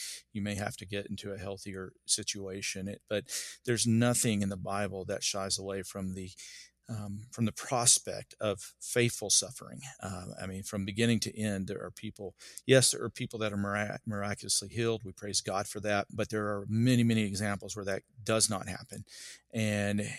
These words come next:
that does not mean God has abandoned you. That means he's doing something in your life through you, uh, and through your illness and pain. Um, and yeah, I know you'd rather it just not, it just not happen, not be there. That's, that's what we all wanted.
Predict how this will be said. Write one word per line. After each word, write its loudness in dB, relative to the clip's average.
that 0
does 6
not 0
mean 2
God 0
has 0
abandoned 0
you. -6
That -4
means -2
he's -4
doing -4
something 0
in 2
your -2
life -6
through -4
you, -6
uh, 0
and -2
through 4
your 6
illness 2
and -2
pain. -2
Um, -4
and 0
yeah, 4
I 4
know 2
you'd -4
rather 2
it -8
just 4
not, 0
it -10
just 4
not 4
happen, 4
not 2
be 2
there. 0
That's, 2
that's 0
what -6
we -2
all 2
wanted. -6